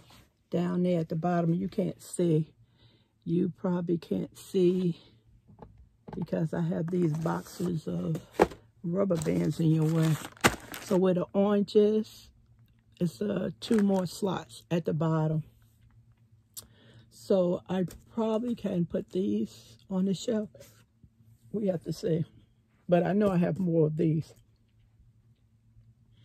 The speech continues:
So I, I have to see.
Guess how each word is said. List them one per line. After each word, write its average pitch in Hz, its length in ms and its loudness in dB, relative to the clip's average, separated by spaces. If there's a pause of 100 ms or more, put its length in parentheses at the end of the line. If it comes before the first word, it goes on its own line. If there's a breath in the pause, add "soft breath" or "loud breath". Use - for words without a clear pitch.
(960 loud breath)
So 170 340 -6
I, 175 380 -2 (180)
I 185 180 -2
have 165 240 -2
to 165 100 -2
see. 156 400 -6